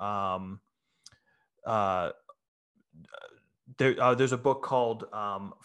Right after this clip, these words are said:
Five Mistakes Every Investor Makes and How to Avoid Them by Peter Mallouk, probably one of the best bottom shelf practical financial,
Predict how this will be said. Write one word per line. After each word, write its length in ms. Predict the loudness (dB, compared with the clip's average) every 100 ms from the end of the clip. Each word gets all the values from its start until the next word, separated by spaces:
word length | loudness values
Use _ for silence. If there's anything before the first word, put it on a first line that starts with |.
| -4
Five 800 | 0 2 0 -2 -4 -8 -14 -20 _ _ _ _
Mistakes 460 | -12 -4 -2 -2 -4
Every 260 | -10 -6 -6
Investor 400 | -4 -6 -6 -10
Makes 360 | -6 -8 -8
and 80 | -14
How 160 | -10 -10
to 140 | -8
Avoid 380 | -10 -8 -8 -8
Them 160 | -10 -8
by 120 | -10
Peter 300 | -10 -14 -12
Mallouk, 400 | -12 -12 -10 -12 -14 -20 _ -10
probably 280 | -8 -8
one 200 | -10 -12
of 40 | -12
the 60 |
best 400 | -8 -8 -8 -12
bottom 320 | -8 -8 -8 -14
shelf 640 | -8 -6 -6 -10 -20 -20 _ _ _ _ _ _ _ -10
practical 680 | -6 -6 -8 -10 -6 -6 -8
financial, 840 | -10 -10 -8 -10 -8 -10 -10 -16